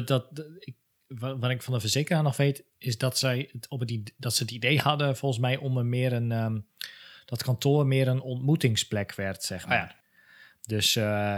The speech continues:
Speaker 1: inderdaad voor overleg en vergaderingen en sessies en dat soort dingen.
Speaker 2: Ja.
Speaker 1: Dat, dat, dat het dus echt een plek was waar je samenkwam en niet meer zozeer komt om te werken.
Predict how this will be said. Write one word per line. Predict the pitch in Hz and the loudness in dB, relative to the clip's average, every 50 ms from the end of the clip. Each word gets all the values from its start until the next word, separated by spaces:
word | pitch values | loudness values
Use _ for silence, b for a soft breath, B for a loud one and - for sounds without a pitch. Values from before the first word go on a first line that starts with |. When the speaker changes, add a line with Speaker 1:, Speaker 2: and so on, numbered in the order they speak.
| 104 | -4
Speaker 1:
inderdaad | - 113 107 104 101 113 110 113 113 - | -4 -6 -6 -4 -2 -2 -2 -2 -2 -2
voor | - - 107 101 104 107 - | -4 -6 -4 -4 -4 -6 -6
overleg | - 107 101 95 104 104 110 113 104 - - | -6 -8 -6 -4 -2 0 0 0 0 -2 -4
en | 101 95 98 98 95 92 | -6 -6 -8 -8 -8 -10
vergaderingen | - - - 104 107 107 107 107 107 107 104 104 98 95 | -10 -8 -6 -4 -2 -2 0 0 -2 -4 -4 -6 -8 -8
en | 95 90 | -4 -2
sessies | - - 110 107 - - 107 98 98 - | -2 0 0 2 0 0 0 0 -2 -4
en | - 107 98 98 | -4 -4 -4 -4
dat | 104 107 - | -4 -4 -2
soort | - 101 90 | -4 -4 -6
dingen. | 90 82 - - _ _ | -8 -12 -14 -16 _ _
Speaker 2:
Ja. | - 123 117 | 8 8 8
Speaker 1:
Dat, | 104 90 - _ - | 8 4 -6 _ -10
dat, | - 101 92 - _ _ _ - | -8 -8 -8 -10 _ _ _ -8
dat | 110 107 104 | -6 -6 -4
het | 104 | -4
dus | 101 98 | -4 -2
echt | 120 127 117 - - | 0 0 0 0 0
een | 120 117 113 104 | 0 0 0 0
plek | - - 131 135 - | 0 2 2 2 4
was | 131 127 120 110 - | 4 2 2 2 2
waar | - 117 113 113 113 | 2 2 2 2 2
je | 110 113 110 104 101 B B B B B B | 2 0 0 -2 -4 B B B B B B
samenkwam | B - - 127 120 123 113 104 101 95 - - 104 92 104 139 156 156 | B 2 6 6 8 6 6 4 2 -2 -4 -4 -2 0 0 0 0 0
en | - 113 110 110 | 0 2 4 4
niet | 117 131 156 - | 4 4 4 4
meer | 156 135 135 131 120 | 4 4 6 6 6
zozeer | - 131 113 101 120 120 117 - | 6 4 4 6 4 4 2 2
komt | - - 131 131 117 117 | 2 2 2 4 4 2
om | 113 113 | 2 2
te | 110 110 | 2 2
werken. | 110 113 110 101 - - - - | 2 2 2 0 0 -4 -10 -14